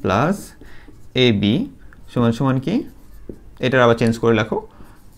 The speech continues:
এবি plus বিসি plus সিএ। নিজের মতো সাজায় লিখলা, যোগের রাশি না?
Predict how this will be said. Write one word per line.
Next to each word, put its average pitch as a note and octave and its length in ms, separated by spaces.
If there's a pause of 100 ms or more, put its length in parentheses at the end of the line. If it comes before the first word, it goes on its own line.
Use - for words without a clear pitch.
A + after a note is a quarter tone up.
এবি A2 500 (220)
plus A2 320 (380)
বিসি G2 640 (460)
plus G#2 300 (2000)
সিএ। - 400 (300)
নিজের F3 180
মতো A2+ 200
সাজায় F#2 240
লিখলা, - 260 (260)
যোগের B2 200
রাশি C3+ 180
না? - 120